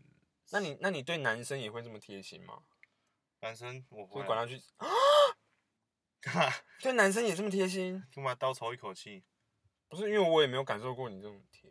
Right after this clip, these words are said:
Speaker 1: 心，这，这种贴心。
Speaker 2: 对啊，就是每个被我这样贴心过的人，到后面就是，看你有吗？<laughs> 你有吗？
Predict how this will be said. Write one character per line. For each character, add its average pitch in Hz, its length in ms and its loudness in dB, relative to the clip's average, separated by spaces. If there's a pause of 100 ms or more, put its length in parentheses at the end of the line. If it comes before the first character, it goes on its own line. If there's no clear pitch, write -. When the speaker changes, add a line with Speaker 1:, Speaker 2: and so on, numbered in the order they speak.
Speaker 1:
心， - 140 -20 (380)
这， 165 140 -10
这 139 40 -10
种 120 200 -4
贴 95 240 -14
心。 - 220 -16 (120)
Speaker 2:
对 151 100 -2
啊， 160 160 6
就 185 160 -6
是 196 160 -6
每 143 220 -4
个 113 160 -4
被 - 180 -4
我 156 100 0
这 170 120 0
样 151 120 2
贴 131 140 -8
心 120 180 -12
过 139 160 -2
的 101 140 -2
人， 90 120 -16
到 127 140 0
后 131 120 -4
面 123 160 -4
就 123 120 -6
是， 120 120 -10 (640)
看 190 180 -10
你 135 80 -6
有 233 140 -6
吗？ 139 180 4 (280)
<laughs> - 280 -20
你 160 100 -14
有 143 140 -6
吗？ 113 220 -6